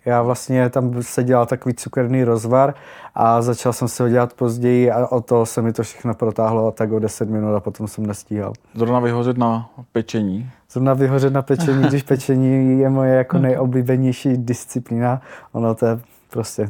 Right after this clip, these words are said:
Speaker 1: takové vtipné.
Speaker 2: Taky osud.
Speaker 1: No, ale jako byly ještě další dvě vaření, tak jako jsem si říkal, „Nevyhořel jsem úplně, ještě to můžu jako dotáhnout dál.“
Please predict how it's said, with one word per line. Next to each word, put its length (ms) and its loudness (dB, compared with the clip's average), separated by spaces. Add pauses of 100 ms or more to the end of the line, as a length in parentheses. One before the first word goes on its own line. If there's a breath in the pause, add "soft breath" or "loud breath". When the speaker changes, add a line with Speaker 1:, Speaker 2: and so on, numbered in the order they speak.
(100)
Speaker 1:
takové 320 -8
vtipné. 340 -14
Speaker 2:
Taky 220 4
osud. 320 0 (380)
Speaker 1:
No, 320 0 (280 loud breath)
ale 180 6
jako 160 2
byly 160 6
ještě 240 2
další 280 2
dvě 160 2
vaření, 340 2
tak 200 -2
jako 240 0
jsem 180 -4
si 140 -2
říkal, 320 2 (280 loud breath)
„Nevyhořel 480 2
jsem 200 -2
úplně, 500 -2
ještě 300 -8
to 140 -6
můžu 200 -2
jako 220 -2
dotáhnout 500 -4
dál.“ 260 -8